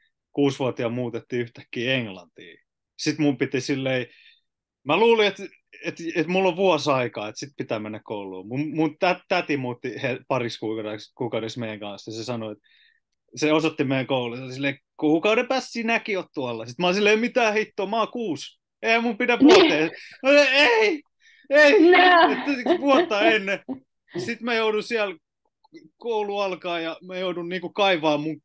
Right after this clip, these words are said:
Speaker 1: jokaisen sanan, minkä mä oon kuul-, muistan kuulleeni Power Rangersista. Mä, mä en silleen mun pään sisällä silleen, mä silleen, "Ota, ö, he-, ma-, help, ö, mom." Ö, kun siis siellä ennen kuin koulu alkoi,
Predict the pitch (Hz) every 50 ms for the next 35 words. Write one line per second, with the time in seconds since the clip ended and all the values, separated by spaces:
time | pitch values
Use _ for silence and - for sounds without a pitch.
0 | _ _ _ - 208 208 202 220 202 180 185 165 151 180 170 160 160 151 151 147
1 | 151 151 143 147 147 143 143 - 160 156 156 190 160 170 175 165 156 - 151 139
2 | 127 - 147 143 143 135 131 131 139 - - 180 160 147 131 131 117 117 113 107
3 | 101 101 101 110 101 104 - - 110 104 - - - 131 156 151 156 165 170 185
4 | 196 190 180 156 175 156 165 160 160 165 147 135 190 180 165 156 143 - - -
5 | 139 127 117 - 143 131 143 - - - - - 269 - - - 190 202 202 214
6 | 214 214 226 233 226 233 233 226 226 202 175 170 170 165 170 175 156 - 214 214
7 | 156 165 175 190 202 190 170 214 214 214 226 240 254 - - - - - _ -
8 | - - _ _ _ _ - - 170 175 175 180 180 185 190 190 202 208 214 226
9 | 233 226 240 226 185 - _ _ _ _ _ _ _ _ _ _ _ _ _ _
10 | 156 175 180 175 180 175 160 - 180 160 - 208 190 - - 175 - 156 - 220
11 | 196 190 190 190 202 202 196 185 180 175 - - 196 185 180 175 185 202 214 214
12 | 180 156 147 139 120